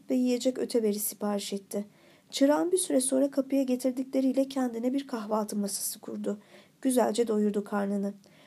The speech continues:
Hayal'in o günde dadanmaması için ona bir telefon açtı. Kısa konuştu. Her şey yolundaydı. Onu soran olmuş muydu? Bu iyiydi.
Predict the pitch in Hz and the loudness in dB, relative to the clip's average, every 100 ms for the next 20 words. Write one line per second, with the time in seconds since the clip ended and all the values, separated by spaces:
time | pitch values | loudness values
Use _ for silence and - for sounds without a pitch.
0 | - - 240 240 262 269 277 269 247 220 | -18 -2 0 2 0 2 4 4 2 0
1 | 214 202 240 277 269 269 277 254 262 269 | 0 2 2 4 2 2 -2 -2 -2 -2
2 | - - - 247 254 247 247 220 208 220 | -6 -20 -6 2 2 2 0 0 0 -2
3 | 202 196 - 220 214 - _ - 254 269 | -4 -6 -8 -8 -8 -14 _ -14 -2 0
4 | 254 202 214 - - 214 - _ - 285 | 0 -2 -4 -8 -10 -10 -12 _ -4 -2
5 | 311 - 311 269 254 240 214 214 214 208 | 0 0 2 4 2 2 2 0 -2 -6
6 | - - - 254 269 269 254 262 269 302 | -10 -10 0 0 2 0 2 2 2 0
7 | - 285 285 - 359 - _ _ 262 262 | -2 -2 -2 -2 -10 -14 _ _ 0 2
8 | 247 220 214 202 | 2 -2 -2 -4